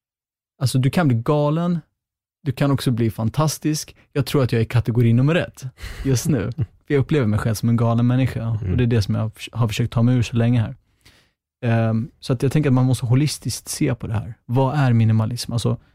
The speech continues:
Speaker 1: vem betalar den sanna prislappen? Visst, du äger fyrtiofem saker. Vad köpte du dem för?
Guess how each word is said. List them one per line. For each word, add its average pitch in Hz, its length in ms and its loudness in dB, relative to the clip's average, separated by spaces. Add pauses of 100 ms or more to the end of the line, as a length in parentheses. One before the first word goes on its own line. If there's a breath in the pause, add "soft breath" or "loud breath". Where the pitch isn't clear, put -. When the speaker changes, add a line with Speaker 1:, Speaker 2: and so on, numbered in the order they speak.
(140 soft breath)
Speaker 1:
vem 147 280 2
betalar 117 320 0
den 117 140 2
sanna 151 400 0
prislappen? - 600 -8
Visst, 151 340 -2
du 135 100 2
äger 123 180 0
fyrtiofem 120 500 -4
saker. - 460 -4 (180 loud breath)
Vad 139 120 2
köpte - 400 -2
du 147 100 2
dem 98 180 0
för? - 300 -6